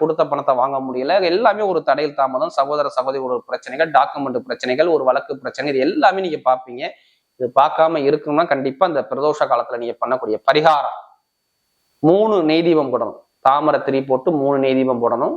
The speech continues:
குடும்ப பிரச்சனை தீரதுக்காண்டி. அடுத்து பாத்தீங்கன்னா மூணு வில்வ மாலை போடணும், இல்ல மூணு வில்வத்தால அர்ச்சனை பண்ணி வழிபாடு பண்ணும்போது உங்களுடைய பிரச்சனை எல்லாமே சரியாகக்கூடிய அமைப்பு கண்டிப்பா அமையுது. மெயினா இந்த பிரதோஷ வழிபாடு இந்த பன்னெண்டு ராசிக்கு நம்ம பலன் கொடுத்தாச்சு. மெயினா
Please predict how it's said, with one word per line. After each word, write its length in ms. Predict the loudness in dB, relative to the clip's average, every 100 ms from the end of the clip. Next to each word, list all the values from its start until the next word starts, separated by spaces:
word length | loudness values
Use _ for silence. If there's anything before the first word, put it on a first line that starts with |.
| -6
குடும்ப 240 | 0 0 0
பிரச்சனை 240 | -2 -6 -6 0
தீரதுக்காண்டி. 580 | 0 0 0 -2 -2 -6 -8 _ _ _ _ _ 0 2
அடுத்து 200 | 4 2
பாத்தீங்கன்னா 320 | 4 4 4 2 0
மூணு 240 | 0 0 0
வில்வ 200 | 0 2 2
மாலை 180 | 2 0 -2
போடணும், 220 | -8 -2
இல்ல 80 | -2 -2
மூணு 140 | -2 0
வில்வத்தால 420 | 2 0 2 0 0
அர்ச்சனை 240 | -4 -14 -12
பண்ணி 140 | -6 -4
வழிபாடு 300 | 0 -2 -2
பண்ணும்போது 360 | -14 -12 -2 0
உங்களுடைய 520 | 2 0 0 -2 -2 -4 0
பிரச்சனை 300 | -2 0 2 4
எல்லாமே 180 | 2 0
சரியாகக்கூடிய 400 | 0 0 0 -4
அமைப்பு 260 | -4 -6 -8 -2
கண்டிப்பா 380 | -2 -2 -2 0 0
அமையுது. 300 | 2 2 0 -4 _ _ _ _ _ _ _ 2
மெயினா 320 | 4 4 2 2 -4 2
இந்த 120 | 2 4
பிரதோஷ 240 | 2 2 2 -2
வழிபாடு 320 | 2 0 0
இந்த 100 | -2
பன்னெண்டு 260 | -4 0 2
ராசிக்கு 280 | 0 -2 -8
நம்ம 120 | -8 -4
பலன் 220 | -4 -4 -10
கொடுத்தாச்சு. 520 | 0 0 0 -4 -10 -10 _ _ _ _ 2
மெயினா 340 | 2 2 2